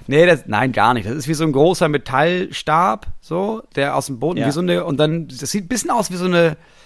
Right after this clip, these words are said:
Speaker 1: ja, und dann so eine sehr große schwarze Glocke da dran.
Speaker 2: Ah, ja, ich verstehe. Jetzt sehe ich's auch. Das sieht einfach aus wie eine Lampe.
Speaker 1: Gibt's auch manchmal im Freibad. Genau, wie eine Riesenlampe.
Speaker 2: Wie eine gro-, wie eine große Lampe, da hängt eine Kugel dran.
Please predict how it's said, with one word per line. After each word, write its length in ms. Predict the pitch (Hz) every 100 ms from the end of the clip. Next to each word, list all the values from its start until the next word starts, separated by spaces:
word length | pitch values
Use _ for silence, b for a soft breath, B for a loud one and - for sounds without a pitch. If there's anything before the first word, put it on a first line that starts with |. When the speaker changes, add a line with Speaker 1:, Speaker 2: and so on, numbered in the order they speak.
| b b - - -
Speaker 1:
ja, 200 | 98 107
und 80 |
dann 140 | 139 147
so 100 | 151
eine 140 | 151
sehr 260 | 123 165 208
große 680 | 156 151 214 208 185 170 151
schwarze 840 | - 104 135 175 - 160 151 147
Glocke 540 | 110 - 139 139 - 98
da 140 | 80
dran. 400 | - 78 76 95 _ - _ _ _ -
Speaker 2:
Ah, 240 | 98 117 117
ja, 120 | 117
ich 80 | 113
verstehe. 360 | 123 - 131 123
Jetzt 220 | 123 -
sehe 120 | 151
ich's 100 | 131
auch. 180 | - 165
Das 140 | 165
sieht 140 | 165 147
einfach 240 | 147 147
aus 240 | 107 160 165
wie 60 |
eine 100 | 156
Lampe. 460 | 127 147 202 208 202
Speaker 1:
Gibt's 200 | 202 -
auch 140 | 202
manchmal 460 | 151 160 175 - 156
im 80 | 143
Freibad. 760 | - 113 110 107 90 87 -
Genau, 280 | - 185 101
wie 60 | 151
eine 200 | 160 110
Riesenlampe. 540 | 131 143 101 90 - 143
Speaker 2:
Wie 40 |
eine 80 | 139
gro-, 140 | - -
wie 140 | 135
eine 100 | 139
große 300 | 135 165 147
Lampe, 320 | 147 180 170
da 80 | 139
hängt 180 | 139 151
eine 60 | 135
Kugel 380 | - 185 202
dran. 340 | 175 151 180